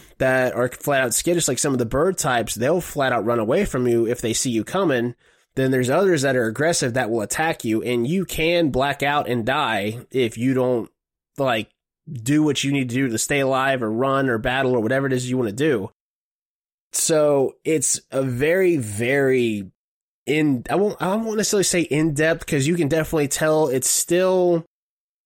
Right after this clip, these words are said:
easy for, enough for kids, but there's enough there that if you play a lot of R P Gs, it'll keep you interested. I've only got, like, an hour in it at this point,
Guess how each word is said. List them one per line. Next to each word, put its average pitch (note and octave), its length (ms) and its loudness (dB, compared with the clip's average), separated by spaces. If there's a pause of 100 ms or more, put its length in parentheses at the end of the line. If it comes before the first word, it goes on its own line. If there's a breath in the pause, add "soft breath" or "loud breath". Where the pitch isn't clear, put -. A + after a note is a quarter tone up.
(220)
easy D#3 640 0
for, - 200 -8
enough D3+ 280 0
for B2 160 0
kids, - 800 -2 (920)
but C#3+ 600 0
there's D3+ 300 0
enough D#3 420 2
there B2+ 800 0 (120)
that B2 260 0
if B2+ 160 -2
you C3+ 140 0
play D3+ 320 0
a D3+ 80 2
lot D3+ 160 2
of D3 80 0
R D#3 140 2
P E3+ 140 0
Gs, D#3 380 0
it'll C#3+ 200 0
keep - 340 -4
you C#3 160 0
interested. G#2 680 -6
I've D3 180 -2
only G3 180 2
got, E3+ 140 2
like, D#3 120 0
an C3+ 120 -4
hour B2 360 0
in G#2+ 80 -2
it G#2 240 -8
at A#2+ 140 -4
this A#2 160 -2
point, A#2 460 -4